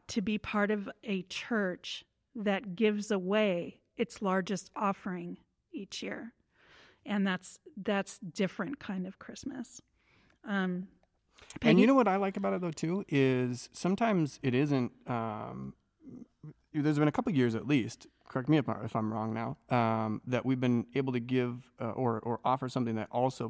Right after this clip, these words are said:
Speaker 2: people can give of their time. 'Cause we've done a couple where even if it wasn't a monetary value you were able to give,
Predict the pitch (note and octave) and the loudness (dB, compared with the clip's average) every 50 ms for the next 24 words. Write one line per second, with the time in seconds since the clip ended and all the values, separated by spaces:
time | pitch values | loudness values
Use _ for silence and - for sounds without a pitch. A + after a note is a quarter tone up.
0 | B2+ - - A#2 A2+ A2 B2 A2+ A2+ A2 A2+ A2 A2 - - - C#3 C3+ - A2 | -8 -10 -10 -10 -10 -10 -10 -8 -8 -8 -8 -10 -10 -10 -8 -6 -6 -6 -6 -8
1 | - _ _ _ _ _ _ - - - _ _ _ - C3+ A#2 B2 C3 B2 B2 | -14 _ _ _ _ _ _ -20 -20 -20 _ _ _ -4 -2 0 0 0 0 0
2 | C#3 D#3+ E3+ F3+ F3 D3 - - C#3 - B2 A#2 A#2 A#2 G#2+ G#2+ G#2 C3 B2+ B2+ | 2 4 4 6 4 4 2 0 -2 0 0 0 0 -2 -2 -2 -2 -2 0 0
3 | A#2 A2+ - - G#2+ G#2+ A#2+ A#2+ A2+ A2 G#2+ A2+ - A#2 A2+ G#2+ A2 A2 G#2 - | 0 0 -2 -4 -2 0 0 0 0 -2 -6 -6 -6 -4 -4 -2 -2 -4 -4 -4
4 | A#2+ G#2 G#2 G#2+ G2+ A2 A2+ A2+ A#2 A2+ A2+ G#2+ G#2 G#2 G#2+ G#2+ - C3+ - - | -6 -6 -4 -6 -6 -6 -6 -4 -4 -4 -4 -4 -6 -6 -8 -10 -12 -12 -8 -6
5 | A#2+ A2+ A2 | -4 -4 -6